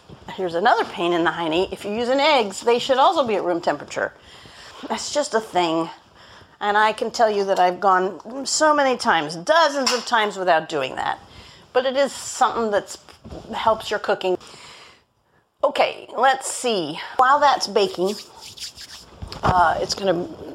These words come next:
firm up. And while it's doing that, I'm going to tell you how we're making the filling here.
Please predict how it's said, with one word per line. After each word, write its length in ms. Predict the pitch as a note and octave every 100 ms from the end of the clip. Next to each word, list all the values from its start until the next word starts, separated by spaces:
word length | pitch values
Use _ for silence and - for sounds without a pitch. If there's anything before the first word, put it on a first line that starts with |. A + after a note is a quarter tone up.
| -
firm 400 | - - G3+ F#3
up. 340 | F3+ - - - - - - - -
And 160 | F3+
while 200 | F#3 A3
it's 160 | A3+ A3+
doing 360 | G#3+ A3+ F#3+ E3
that, 300 | D#3+ G3+ - - - F3
I'm 260 | F#3+ F#3+ F#3
going 300 | F3+ F#3 F#3+ -
to 440 | - G3 F#3+ F3 - G#3
tell 220 | - G3+
you 140 | G3
how 160 | F#3+ F3+
we're 100 | F#3
making 320 | F#3+ F3+ F3+
the 80 | E3+
filling 460 | - F3+ D3 D3 D3+
here. 300 | A2 A#2+